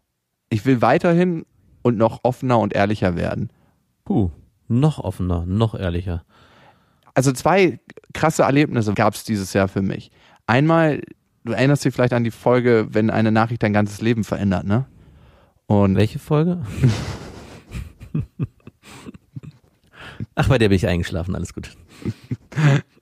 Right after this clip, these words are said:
Speaker 1: Und ich hatte vorher überlegt, ob ich den Brief von meinem Vater vorlesen soll und ob ich das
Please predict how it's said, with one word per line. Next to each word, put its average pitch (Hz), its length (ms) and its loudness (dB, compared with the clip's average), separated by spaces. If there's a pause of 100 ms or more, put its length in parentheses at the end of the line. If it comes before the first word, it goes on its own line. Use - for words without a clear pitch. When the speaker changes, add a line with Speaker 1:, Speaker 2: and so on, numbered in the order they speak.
(840)
Speaker 1:
Und 123 100 2
ich 120 120 0
hatte 170 200 0
vorher 170 280 2
überlegt, 147 380 2
ob 127 120 4
ich 120 80 0
den 117 140 0
Brief 139 220 -2
von 123 140 0
meinem 113 180 2
Vater 123 320 0
vorlesen 98 500 0
soll 92 240 0
und 95 280 -4 (1700)
ob 104 180 0
ich 107 120 0
das - 320 0